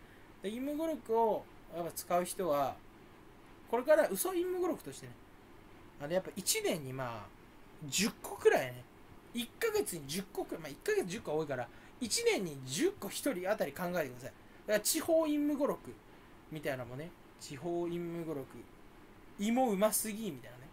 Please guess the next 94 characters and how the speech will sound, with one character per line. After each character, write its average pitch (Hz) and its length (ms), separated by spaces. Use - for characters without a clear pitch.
芋 320 280
っ 427 40
て - 120
つ - 100
け 185 60
る 139 80
ん - 20
だ。 151 220
ま 143 140
あ、 - 20
そ - 100
れ 277 80
は 262 60
ダ 190 120
メ 185 80
だ 135 60
よ。 113 80
う 180 100
ま 190 140
す 190 180
ぎ 170 140
っ 151 60
て 123 160
い - 20
う 123 60
ね。 135 80
ま 156 80
あ、 - 20
も 143 60
う 135 40
ダ 127 140
メ。 120 120
ギ 294 320
ー 233 40
は 147 80
も 127 180
う - 40
ダ 135 140
メ 147 100
よ。 113 80
ギ 190 160
ギ 269 160
ギ 277 120
ー、 254 140
う - 0
わ 180 60
ー 156 40
み 143 80
た 135 60
い 131 60
な。 127 80
俺 170 160
は 208 60
陰 196 100
夢 208 140
語 202 100
録 160 140
好 - 160
き - 100
じ 139 60
ゃ 131 40
な 123 60
い 117 40
か 113 40
ら、 113 60
陰 131 100
夢 156 100
語 156 100
録 127 100
も、 117 60
い 143 60
や、 156 60
で 123 60
も 135 80
陰 202 100
夢 339 160
語 359 120
録 - 200
考 190 60
え 202 180
る 127 100
の 135 80
難 175 180
し 180 60
い 156 40
な。 131 60
だ 127 80
か 143 80
ら 135 60
も 135 140
う、 202 40
真 269 140
夏 415 280
の 427 60